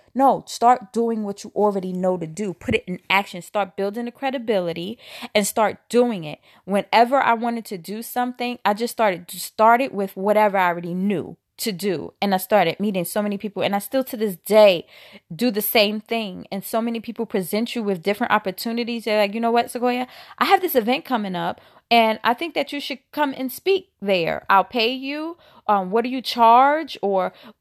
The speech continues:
or, "I have an opportunity for you to sell products." Or I've helped someone so much that they're like, "You know, I know someone who's having an event and I think you'll be perfect for it." And then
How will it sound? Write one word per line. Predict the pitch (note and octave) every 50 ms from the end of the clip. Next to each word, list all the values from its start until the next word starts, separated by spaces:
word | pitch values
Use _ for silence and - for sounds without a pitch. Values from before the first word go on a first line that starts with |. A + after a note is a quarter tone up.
| _ -
or, | A3+ A3+ G#3 G3+ - -
"I | G3 G#3+
have | G#3+ A#3+ A3
an | A3 -
opportunity | G#3+ - A#3 - B3+ A#3+ A#3 A#3 A3+
for | A3 -
you | G#3 G3 G3
to | G3+ G3
sell | - F#3+ E3
products." | - - - - A#3+ A#3 B3 B3+ B3+ C#4 C#4 D4 D4+ D4 - - _ - - - - _
Or | - D#4+ G4+ G4+ C#4 A#3 A3+ A#3 C4 C4+ - - _ _
I've | - A3 G#3+
helped | A#3 D4 D4 D4 C#4+
someone | - D#4 C#4+ C4 B3+ A#3+ A#3 A#3
so | - - - C4 A#3+ B3
much | C4+ C4+ C4 A#3 A3+ -
that | - G#3+ G3+ - -
they're | A#3+ B3 B3+
like, | B3+ A3+ G3 F#3+ F#3+ - _
"You | - A#3+
know, | C4 B3+
I | A#3
know | A#3 A#3 B3+
someone | B3+ - C4+ B3+ B3 A3+
who's | G#3+ -
having | A#3 A#3 A#3 A3 G#3
an | G3
event | F#3+ A3 A3
and | G#3+ G#3
I | G3
think | F#3+ G#3 G3 F#3+ -
you'll | F#3 E3+
be | F3 E3+ - _
perfect | - - D#4+ C#4+ C#4 - - F#3+ - -
for | - - E3+ D#3+ E3 D3 D3
it." | - - _ _ _ _ _ _ _ _ _ - _
And | A3 A3+ G#3 G#3
then | A#3 C4 D#4 E4 C#4 A#3 A3+